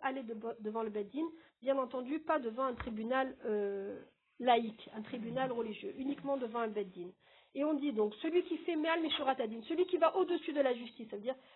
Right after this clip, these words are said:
celui qui agit avec Chesed, de là-haut, on se,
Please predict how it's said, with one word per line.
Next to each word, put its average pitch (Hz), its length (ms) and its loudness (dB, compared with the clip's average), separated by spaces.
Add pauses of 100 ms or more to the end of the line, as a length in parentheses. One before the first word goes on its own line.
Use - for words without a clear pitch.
(200)
celui 285 200 -2
qui 277 180 -2
agit 240 200 0
avec 233 260 -2
Chesed, 330 340 4 (300)
de 220 180 2
là-haut, 349 580 8 (480)
on 311 140 0
se, - 200 -8